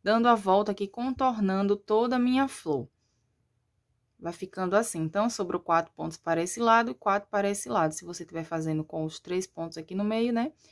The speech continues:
Se tiver quinze pontos, você vai ficar com um total de cinco para esse lado, cinco ponto baixo e sobra cinco para esse lado.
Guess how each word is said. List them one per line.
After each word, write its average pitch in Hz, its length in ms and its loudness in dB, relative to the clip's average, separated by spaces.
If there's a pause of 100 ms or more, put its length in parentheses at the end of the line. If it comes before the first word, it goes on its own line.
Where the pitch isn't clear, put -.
(420)
Se - 160 -20
tiver 170 220 -6
quinze 175 320 -6
pontos, 196 340 -8
você 202 240 -10
vai 190 100 -4
ficar 190 360 -10
com 185 140 -14
um 180 60 -8
total 180 540 -6 (320)
de 170 100 -14
cinco 220 380 -8
para 185 280 0
esse 170 200 -6
lado, 220 480 4
cinco - 400 -8
ponto 180 240 -10
baixo 214 640 2
e 233 60 -10
sobra 226 340 -4
cinco 202 240 -8
para 196 240 -4
esse 196 240 -6
lado. - 240 -8